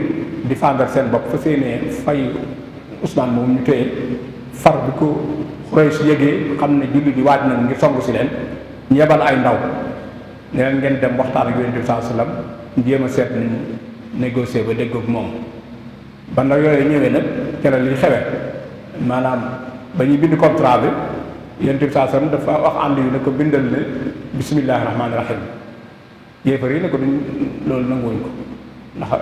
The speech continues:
eh, du, du ko bind ndax gëmuñ ko." Ba mu bindee ba nag bëgg a signé suuf, "Muhammadu Rasulullah," ñu ne ko, "Loolu tam nanguwuñ ko, ndax buñ gëmoon ne yaa Yonent bi Yàlla, kon coow li du agsi fii." Yonent bi fekk si leen ci ne, ne Ali, Seydina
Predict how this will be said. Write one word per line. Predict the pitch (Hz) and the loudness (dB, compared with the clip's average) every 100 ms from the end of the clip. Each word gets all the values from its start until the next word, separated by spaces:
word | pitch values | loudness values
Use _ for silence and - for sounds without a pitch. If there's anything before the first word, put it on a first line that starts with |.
| - 151 151 147 | -4 -8 -6 -4
eh, | 143 143 147 | -4 -4 -4
du, | 131 | -6
du | 131 135 143 | -6 -6 -6
ko | - | -6
bind | 127 113 | -4 -2
ndax | 113 120 | -4 -4
gëmuñ | 139 123 107 | -2 -2 -4
ko." | - - - - - - - - | -8 -10 -12 -16 -18 -20 -20 -6
Ba | - | 0
mu | 143 | 2
bindee | 151 170 156 | 4 4 4
ba | 143 | 4
nag | 143 | 2
bëgg | 156 | 2
a | 160 | 2
signé | 151 135 | 2 2
suuf, | - 135 127 | 0 -2 -2
"Muhammadu | 131 135 135 131 | -2 -2 -2 -2
Rasulullah," | 123 127 117 113 113 110 - - - - - - - - | -2 -2 -2 0 0 0 -4 -6 -12 -14 -18 -18 -12 -2
ñu | 127 | 0
ne | 127 | 2
ko, | 127 | 2
"Loolu | 127 127 | 2 2
tam | 123 127 | 2 2
nanguwuñ | 135 120 104 | 2 0 0
ko, | - 131 - | -2 -6 -8
ndax | - 123 | -6 0
buñ | 131 | 0
gëmoon | 143 143 131 | 2 2 2
ne | |
yaa | 123 120 | 2 2
Yonent | 127 123 120 | 2 0 0
bi | |
Yàlla, | 113 110 127 - - - - - | 0 0 -2 -4 -8 -12 -14 -6
kon | 135 123 - | -2 -2 0
coow | 127 | 0
li | 113 110 | 0 -2
du | 123 | -2
agsi | - - | -2 -4
fii." | - 110 - - - - - - - - - - - 156 147 | -4 -4 -4 -12 -16 -16 -18 -18 -18 -20 -20 -16 -10 -8 -4
Yonent | 147 139 127 | -2 0 0
bi | 120 | 2
fekk | - 185 | 2 2
si | 127 | 2
leen | 117 104 | -2 -2
ci | - - - - - - | -8 -8 -12 -12 -10 -6
ne, | 135 127 131 | -4 -4 -4
ne | 127 123 131 - - 165 165 - | -4 -4 -8 -12 -6 -6 -4 -4
Ali, | 127 123 | -2 -2
Seydina | 139 123 120 | -2 -2 -2